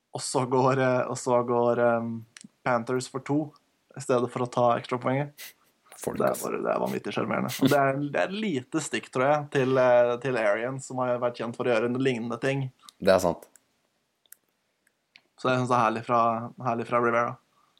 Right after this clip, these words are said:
Speaker 2: Ja, eh, Cam er Superman. Det kan vi bare slå fast.
Speaker 1: Og
Speaker 2: Eh,
Speaker 1: Palmer er en Cincinnati quarterback i playoffs. Det kan vi slå fast.
Speaker 2: Det kan vi også slå fast. Vi kan også slå, også slå fast at Luke Kuechly er den beste inside linebacker i ligaen.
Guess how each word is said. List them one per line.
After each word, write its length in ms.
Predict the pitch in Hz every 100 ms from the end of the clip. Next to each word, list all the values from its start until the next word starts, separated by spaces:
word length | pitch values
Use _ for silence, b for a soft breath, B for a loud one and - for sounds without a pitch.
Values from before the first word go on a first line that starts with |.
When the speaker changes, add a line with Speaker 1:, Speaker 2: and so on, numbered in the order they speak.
| _ b b b b b b -
Speaker 2:
Ja, 160 | 95 90 - -
eh, 600 | 107 107 107 107 107 104 104 101 - 95 90
Cam 300 | - 120 185 180
er 140 | 123 123
Superman. 400 | 110 98 127 269 -
Det 180 | - 117 117
kan 100 | 101
vi 140 | 104 98
bare 440 | 92 104 98 90
slå 200 | 90 101
fast. 340 | 151 151 - - _ _ _ _ _ _ _ _ _ -
Speaker 1:
Og 120 | 110
Speaker 2:
Eh, 240 | 107 104
Speaker 1:
Palmer 360 | 104 123 123 131
er 140 | 123 123
en 140 | 127
Cincinnati 480 | 127 127 127 123 123
quarterback 380 | 123 120 127 127
i 60 | 127
playoffs. 380 | 131 147 208 -
Det 80 | 120
kan 120 | 123
vi 80 | 127 127
slå 120 | 135
fast. 240 | - 247
Speaker 2:
Det 140 | 107 101
kan 100 | 104
vi 60 |
også 140 | 98 98
slå 80 | 101
fast. 140 | 165 156
Vi 60 |
kan 140 | 143 131
også 140 | 143
slå, 80 | 202
også 240 | 113 - 165
slå 140 | 165
fast 220 | 110 98 110
at 140 | 107
Luke 200 | 101 98
Kuechly 300 | 95 87 - 92
er 40 |
den 80 | 95
beste 220 | 92 -
inside 300 | 87 85 87
linebacker 480 | 85 82 85 - 92
i 80 | 90
ligaen. 400 | 82 92 185